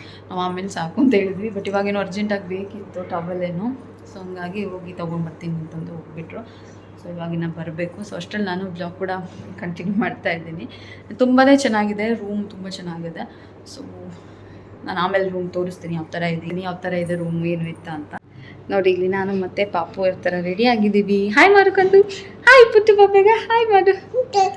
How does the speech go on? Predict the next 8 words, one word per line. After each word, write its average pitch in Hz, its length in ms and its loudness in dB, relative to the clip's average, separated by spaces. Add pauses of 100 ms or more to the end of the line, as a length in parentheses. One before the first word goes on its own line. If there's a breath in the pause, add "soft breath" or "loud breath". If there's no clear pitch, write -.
(280)
ಹಾ, 370 140 4
ಹಾ, 339 260 8
ಹಾ, 294 260 8
ಹಾ. 254 240 4 (580 loud breath)
So - 60 2 (2000 loud breath)
ಇಲ್ಲೆಲ್ಲ 208 300 0 (120)
ಟೇಬಲಲ್ಲಿ 208 480 0
ಇಟ್ಟಿರೋದೆಲ್ಲ 202 560 0